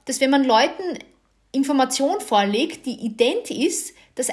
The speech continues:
eigentlich sich die Positionen annähern müssten, weil man ja den gleichen Wissensstand hat. Aber das Gegenteil war der Fall.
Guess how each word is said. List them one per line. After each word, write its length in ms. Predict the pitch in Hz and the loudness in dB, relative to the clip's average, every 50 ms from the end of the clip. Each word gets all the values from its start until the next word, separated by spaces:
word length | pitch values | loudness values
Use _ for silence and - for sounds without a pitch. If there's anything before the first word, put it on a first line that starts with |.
| - - | 0 2
eigentlich 480 | 196 208 254 320 - 349 359 330 - | 2 2 2 0 0 0 0 0 0
sich 160 | - 294 - | -2 -4 -4
die 80 | - 285 | -4 -4
Positionen 540 | - 247 262 247 262 - - 247 247 247 233 | -4 -4 -6 -6 -6 -4 -2 0 0 0 0
annähern 540 | - 214 277 330 311 233 196 185 190 202 208 | 0 -2 0 0 0 0 0 0 2 2 2
müssten, 460 | 208 208 202 - - - 277 277 254 | 2 0 -2 -6 -8 -6 -6 -4 -2
weil 100 | 247 240 | 0 0
man 140 | 254 254 254 | 0 2 2
ja 80 | 247 | 2
den 120 | 233 247 240 | 0 0 0
gleichen 300 | 247 233 247 - 254 247 | 0 0 0 0 0 0
Wissensstand 560 | 294 285 - 262 - - - 170 185 185 202 | 0 0 0 -4 -4 -4 -4 -4 -6 -4 -4
hat. 220 | 226 302 - - - - - - - | -4 -4 -4 -6 -18 -20 -20 -10 -6
Aber 120 | - 254 | -2 0
das 180 | 254 269 277 - | 0 -2 -2 0
Gegenteil 480 | 269 277 359 440 415 - 254 208 208 196 | 0 0 0 0 -2 0 0 0 2 2
war 140 | 185 185 | 2 2
der 120 | 185 202 196 | 2 0 -2
Fall. 360 | - 202 175 196 240 359 | -2 -2 0 0 0 -2